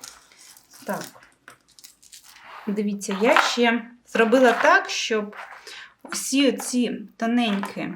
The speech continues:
нитки були поверх великих, щоб їх було видно.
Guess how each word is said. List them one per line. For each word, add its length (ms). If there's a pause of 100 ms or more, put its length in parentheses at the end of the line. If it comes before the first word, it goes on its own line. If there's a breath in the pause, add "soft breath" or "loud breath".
нитки 680
були 280
поверх 800
великих, 640
щоб 260
їх 300
було 180
видно. 600